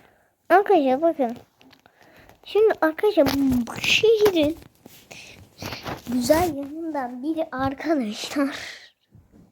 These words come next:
Zombi var. Neresi güzel? Bilmiyorum ya. Yani öyle.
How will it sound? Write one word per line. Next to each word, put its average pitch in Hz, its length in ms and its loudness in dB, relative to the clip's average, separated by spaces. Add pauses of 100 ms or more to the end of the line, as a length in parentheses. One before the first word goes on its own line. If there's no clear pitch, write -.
(600)
Zombi 285 380 -4
var. 214 100 -6 (1200)
Neresi 320 480 -2
güzel? 254 360 -6 (2500)
Bilmiyorum 233 580 -2
ya. 302 260 0 (300)
Yani 302 420 -2
öyle. 285 1040 -6